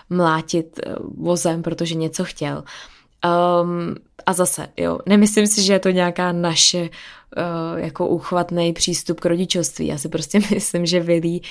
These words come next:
byl jako sám o sobě docela klidnej. A možná, i když jako třeba přicházelo, nebo já jsem třeba vypozorovala, že k nějaký takovýhle scéně se jako schyluje,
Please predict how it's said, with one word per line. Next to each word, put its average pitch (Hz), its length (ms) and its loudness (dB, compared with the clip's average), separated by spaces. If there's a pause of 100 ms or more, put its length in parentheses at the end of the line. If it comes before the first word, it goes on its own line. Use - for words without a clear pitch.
(280)
byl 175 200 4
jako 170 240 0
sám 170 340 0
o 160 80 -4
sobě 170 280 2
docela 170 380 0
klidnej. 170 600 0 (560)
A 185 280 2
možná, 202 680 2 (340)
i - 80 0
když 190 400 4
jako - 240 -4 (100)
třeba 196 340 0 (140)
přicházelo, 190 720 0
nebo 175 180 2
já 175 160 2
jsem 190 160 -4
třeba 185 240 0
vypozorovala, 196 640 2
že 190 140 0
k - 60 -8
nějaký 175 260 -2
takovýhle 175 460 -4
scéně 170 460 -2
se 165 180 -4
jako 147 240 -8
schyluje, 165 640 0